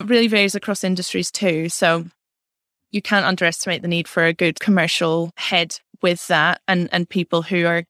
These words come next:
actually gonna be able to, yeah, help listen to those, the stakeholders, and be able to make sure that whatever you're building is gonna be inclusive of all the people using it. Another element that I've not touched on is the human factors and design, like, human,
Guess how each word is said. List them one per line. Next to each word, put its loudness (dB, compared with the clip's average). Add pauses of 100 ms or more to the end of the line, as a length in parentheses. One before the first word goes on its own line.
(100)
actually -2
gonna -2
be 0
able 0
to, 2
yeah, 0 (120)
help 0
listen 0
to 0
those, 2
the -16
stakeholders, 0 (420)
and -2
be 2
able 0
to -6
make -2
sure 0
that 0
whatever 0
you're -4
building 0
is -6
gonna -2
be -2
inclusive -4
of -4
all 0
the -2
people -4
using -6
it. -10
Another 6
element 2
that 4
I've -4
not -2
touched -2
on 2
is -4
the -4
human -2
factors -2
and 2
design, 2
like, 0
human, -2